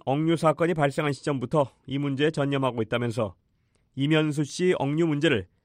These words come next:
우선순위로 다루고 있음을 확신해도 좋다고 밝혔습니다. 레시코트 대변인은 캐나다 정부가 이면수 씨의 건강과 안녕 그리고 계속되는 억류에 대해 매우 우려하고 있다고 밝혔습니다.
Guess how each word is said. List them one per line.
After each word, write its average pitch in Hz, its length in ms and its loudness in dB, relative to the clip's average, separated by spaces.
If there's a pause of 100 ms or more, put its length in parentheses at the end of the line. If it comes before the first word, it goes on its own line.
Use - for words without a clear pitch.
(140)
우선순위로 151 640 0
다루고 151 300 2
있음을 147 440 -2 (260)
확신해도 170 560 -2
좋다고 131 340 -2
밝혔습니다. 107 640 -2 (1040)
레시코트 165 560 0
대변인은 165 520 2 (460)
캐나다 156 320 2
정부가 151 540 4 (120)
이면수 156 440 0
씨의 170 380 0
건강과 151 840 0
안녕 131 380 -2 (380)
그리고 151 380 0
계속되는 156 680 -2
억류에 151 420 0
대해 123 320 0 (200)
매우 117 200 -2
우려하고 139 600 0
있다고 107 260 -4
밝혔습니다. 101 680 -4